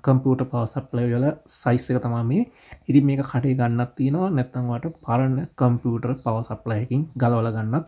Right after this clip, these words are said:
පුළුවන්. ඒ වගේම කම්පියුටර් වල අමතර ෆෑන් තියෙනවා. ඒ වගේ එකක් ගලවලා කරගෙන මේක කරන්න පුළුවන්.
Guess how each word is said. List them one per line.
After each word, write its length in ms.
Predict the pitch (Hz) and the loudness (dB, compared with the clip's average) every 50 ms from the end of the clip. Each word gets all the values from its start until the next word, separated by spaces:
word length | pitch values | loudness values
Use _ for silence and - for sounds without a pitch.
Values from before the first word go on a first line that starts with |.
| _ | _
පුළුවන්. 300 | - 180 165 139 117 104 - - - 139 | 4 6 6 6 6 2 -4 -6 0 2
ඒ 60 | 143 | 2
වගේම 280 | 139 131 131 131 139 | 4 4 2 0 0
කම්පියුටර් 500 | 165 - - 131 120 113 123 117 117 123 | -2 0 2 2 2 2 2 0 2 0
වල 140 | 113 113 123 147 - - | 0 2 2 0 -2 -2
අමතර 480 | - 127 120 123 127 - 127 135 143 202 - - _ _ - | -2 0 2 2 0 0 0 -2 -2 -2 -4 -8 _ _ -2
ෆෑන් 260 | 131 117 117 117 113 | -2 0 0 0 -2
තියෙනවා. 380 | - 123 117 113 117 139 202 - - - | -2 -4 -4 -2 -2 -2 -4 -4 -4 0
ඒ 140 | 131 127 | 2 2
වගේ 180 | 123 117 113 120 | 2 2 0 -2
එකක් 200 | 110 - 131 - | -4 -4 -8 -6
ගලවලා 300 | - 120 117 113 110 113 | -4 -4 -2 -2 -4 -4
කරගෙන 360 | 110 110 110 110 113 139 196 196 135 - - - | -6 -6 -6 -4 -2 -2 -2 -4 -6 -12 -6 -6
මේක 160 | 123 110 - 156 160 - | -4 -4 -4 -10 -8 -4
කරන්න 320 | - 127 117 113 123 165 | -2 0 0 0 0 0
පුළුවන්. 280 | - 175 156 131 113 | 2 4 2 2 2